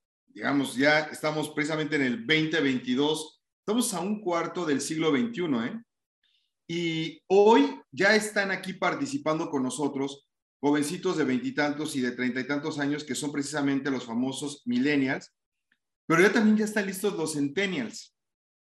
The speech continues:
Ya están ahí listos los, los, los centennials. Entonces, a lo que nos estamos enfrentando muchos negocios y muchas empresas es cómo le podemos hacer, por ejemplo, para gente de la generación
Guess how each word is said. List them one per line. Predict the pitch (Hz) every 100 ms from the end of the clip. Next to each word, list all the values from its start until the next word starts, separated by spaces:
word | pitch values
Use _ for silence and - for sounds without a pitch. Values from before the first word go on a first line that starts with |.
| _ _ _ _
Ya | 135
están | 170 190
ahí | 180
listos | 180 185 156
los, | -
los, | 123 123 131
los | 123
centennials. | 135 135 180 165 110 - _ _ _ _ -
Entonces, | 147 208 220 - - _ _ _ _
a | 151
lo | 160
que | 170
nos | 160
estamos | 180 220 240
enfrentando | 226 165 156 170 165 165
muchos | 165 180 202 180
negocios | 151 156 160 147
y |
muchas | 143 143 156
empresas | 160 151 165 143 113 113 - _ _ _ _ _
es | 151 160 - - _
cómo | - 226 294
le | 262
podemos | - 143 147 165 208 196
hacer, | - 151 117 - _ _ _
por | 127
ejemplo, | 131 165 156
para | 139 131
gente | 160 156 170 170 - _ _ _
de | 113 135
la | 139
generación | 135 135 135 135 135 151 156 151